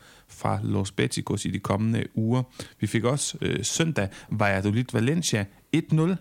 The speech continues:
til Valladolid, der har været i monumental krise, fem nederlag i streg, og så kommer en nytilkommende Kyle Larin og Darwin Machis ind i billedet, kombinerer til mål i niogfirsende minut. Meget, meget,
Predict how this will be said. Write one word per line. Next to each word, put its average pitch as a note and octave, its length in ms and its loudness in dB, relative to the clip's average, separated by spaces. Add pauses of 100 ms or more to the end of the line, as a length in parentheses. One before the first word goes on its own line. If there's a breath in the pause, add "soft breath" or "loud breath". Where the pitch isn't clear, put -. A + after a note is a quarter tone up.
til D#3 140 0
Valladolid, D3 420 4 (100)
der C#3 60 4
har C3 140 4
været C#3 160 4
i - 20 4
monumental C#3+ 720 2
krise, E3+ 420 2
fem F3+ 120 2
nederlag D#3+ 400 2
i B2+ 40 2
streg, D3+ 320 0 (260 loud breath)
og - 120 0
så D3+ 80 0
kommer B2+ 340 2 (260 loud breath)
en B2 140 4
nytilkommende B2+ 560 0
Kyle A2 420 0
Larin C3 380 2
og G#2+ 200 -2
Darwin A2 300 0
Machis B2 420 0
ind B2+ 100 2
i A#2 40 4
billedet, A#2+ 360 0
kombinerer A#2 420 2
til A2+ 160 0
mål A#2+ 240 4 (220 loud breath)
i E3+ 140 4
niogfirsende B2 920 4
minut. G#2 360 2
Meget, G#2+ 380 2
meget, G#2 280 0